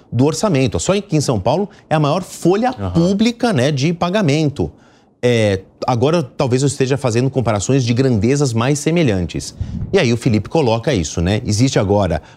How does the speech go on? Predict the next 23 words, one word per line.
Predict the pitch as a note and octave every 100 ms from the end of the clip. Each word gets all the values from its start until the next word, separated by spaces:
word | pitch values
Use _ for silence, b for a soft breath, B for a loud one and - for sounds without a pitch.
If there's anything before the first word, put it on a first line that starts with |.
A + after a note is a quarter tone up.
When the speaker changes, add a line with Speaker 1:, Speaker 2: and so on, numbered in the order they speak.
| B
Speaker 1:
um | B2+
Ministério | B2+ A#2 - B2+ C3 C#3 C#3 -
do | A#2
Desenvolvimento | G#2 C#3 C#3+ A#2+ A#2 A#2 G#2 G#2 G#2+ G2+
Humano, | F#2 A#2 F#2+ G2+ E3+ A#2
né, | F#2+
do | G2 F#2
caráter | G2 F#2 F#2 A#2
humano, | C#3 A#2 B2+ F#3 F#3+ B B -
que | G#3+
tem | - C#3
diferentes | B2+ E3 G3+ C3+ B2+ C#3 E3
pastas, | - B2+ C#3+ E3
entre | D3 F3+ E3
elas | C3 C#3+ D3
a |
educação, | F3 F3 G3+ B2 F2+ B B -
que, | E3+ F3 - - -
segundo | - G2 D2 A#2 F3+
o |
discurso | F#3 - D#3+ F3+
do | F#3+
próprio | - A2+ B2 F#3+